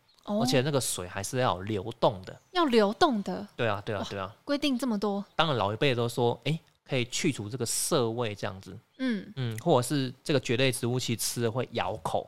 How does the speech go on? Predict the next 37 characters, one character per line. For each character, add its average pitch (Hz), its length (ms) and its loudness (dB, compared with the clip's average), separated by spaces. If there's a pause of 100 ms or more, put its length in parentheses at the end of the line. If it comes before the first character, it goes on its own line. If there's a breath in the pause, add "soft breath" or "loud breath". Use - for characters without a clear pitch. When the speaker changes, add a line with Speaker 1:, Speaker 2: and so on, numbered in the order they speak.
(160)
Speaker 2:
我 110 120 -6
是 165 100 -8
没 165 100 -2
有 127 100 0
感 104 300 -2
觉 101 220 -4
过 127 220 0
啦， 95 240 -2
那 139 160 -8 (180)
到 139 140 4
底 98 80 -2
会 131 200 -2
咬 98 140 -4
舌 - 160 -8
头 98 160 -8
那 110 100 -6
什 113 140 -12
么 90 60 -12
感 92 220 -10
觉？ - 280 -16
就 165 160 -2
是 156 100 -6
有 113 120 -2
人 123 160 -2
说 139 140 0
吃 - 260 -4
凤 135 220 0
梨 98 120 -8
也 95 80 -10
会 127 160 -4
咬 98 160 -6
舌 - 260 -8
头 - 240 -10
嘛。 - 100 -18
Speaker 1:
哦， 208 140 -8
对 254 200 2
啊。 190 400 -2